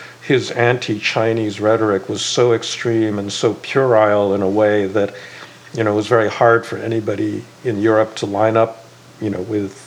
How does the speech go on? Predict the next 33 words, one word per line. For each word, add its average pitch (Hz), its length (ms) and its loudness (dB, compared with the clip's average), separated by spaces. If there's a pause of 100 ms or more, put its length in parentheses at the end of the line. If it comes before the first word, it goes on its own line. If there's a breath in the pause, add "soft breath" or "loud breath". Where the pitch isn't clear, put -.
someone 113 400 2
that - 180 -6
was 135 140 0
talking 107 360 0
about 110 220 0
the - 80 -6
Chinese 107 520 0
virus 117 600 4
and, 104 260 -4
you 117 100 -4
know, 98 280 -4
and, 107 200 -10
and 104 140 -4
so 127 220 0
forth. 92 540 -10
But 110 280 0 (200)
again, 117 400 2
I 107 80 -2
think 104 240 -4
concretely 113 880 -4
where 107 240 -6
Europe's 117 440 0
interests 110 440 -8
lie 107 340 0
is 98 320 -6
really 104 240 -6
not 110 380 0
in 107 100 -6
between 110 480 -4
these 104 180 -8
two 110 220 -6
blocs. 101 540 -2
Uh, 95 180 -12